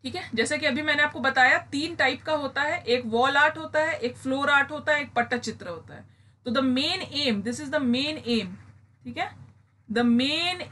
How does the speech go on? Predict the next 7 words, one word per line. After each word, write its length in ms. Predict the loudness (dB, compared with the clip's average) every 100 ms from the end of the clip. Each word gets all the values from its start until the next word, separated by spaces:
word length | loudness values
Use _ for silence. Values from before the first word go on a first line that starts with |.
| -2
aim, 300 | 0 0 -2 -10 -20 _ _ _ -10
the 180 | -2 2
main 380 | 4 2 -2 -6 -4
aim 340 | -2 0 -2 0
of, 360 | 2 4 4 0 -12 -20 -20 -14 -4
uh, 340 | -2 0 0 -2 -8 -2 2
make 260 | 0 -2